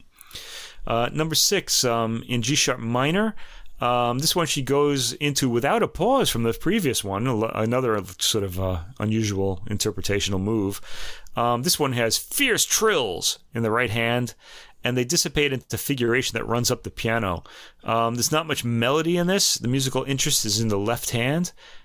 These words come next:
but you wind up listening to the amazing figuration, which actually in this case is louder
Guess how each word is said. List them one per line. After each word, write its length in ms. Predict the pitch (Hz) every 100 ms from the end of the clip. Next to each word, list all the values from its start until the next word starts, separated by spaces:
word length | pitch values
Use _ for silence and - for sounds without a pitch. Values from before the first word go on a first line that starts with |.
| - -
but 120 | - 135
you 120 | 135
wind 200 | 170 165
up 120 | 107
listening 340 | 127 131 127
to 100 | 113
the 100 | 110
amazing 420 | 107 117 120 107 104
figuration, 800 | - 113 107 101 110 - 87 90
which 180 | 123
actually 360 | 135 135 127 110
in 60 | 104
this 140 | 101
case 340 | - 104 98
is 160 | 92 82
louder 500 | 90 90 92 90 82